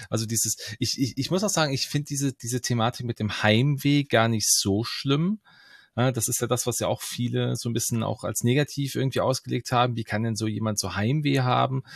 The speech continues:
Ähm, ich glaube, wenn man sieben Wochen irgendwo weg ist von, von dem, was man kennt und irgendwie nur, äh, mit, mit drei älteren Personen unterwegs ist, ich glaub, dann hast du halt irgendwann auch einfach keine Lust mehr und willst lieber in den Tempel zurück oder sonstiges.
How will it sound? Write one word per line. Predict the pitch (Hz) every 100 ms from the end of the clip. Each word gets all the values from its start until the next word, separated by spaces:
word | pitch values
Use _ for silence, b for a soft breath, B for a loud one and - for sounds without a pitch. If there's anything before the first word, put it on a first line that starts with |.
| 143 120 -
Ähm, | 117 120 -
ich | 110
glaube, | - 120 123
wenn | 123
man | 123
sieben | 107 123 139 135 117
Wochen | 117 - 139 135 135
irgendwo | - 120 127 - 120 120 120
weg | 117 120
ist | - -
von, | - 120
von | 113 120
dem, | 107 117 127
was | 120
man | 120 110
kennt | - 123 147
und | 123 113
irgendwie | 123 127
nur, | 120 117 127 143 139 B B B -
äh, | 123 123
mit, | 110 120 120 -
mit | 120
drei | - 110 113 131 131 - _ _ _ _ _ _
älteren | 131 120 135 139 127 131
Personen | - 123 104 120 139 113
unterwegs | 113 117 104 110 -
ist, | 120
ich | 104
glaub, | 117 -
dann | 104
hast | 107
du | 120
halt | -
irgendwann | 107 98
auch | 92
einfach | 95 98 104
keine | 107 104
Lust | 95 - -
mehr | 101
und |
willst | 98 -
lieber | 110 110
in |
den | 104
Tempel | - 110 117 113
zurück | - 110 117 -
oder | 107
sonstiges. | 101 101 104 - 104 110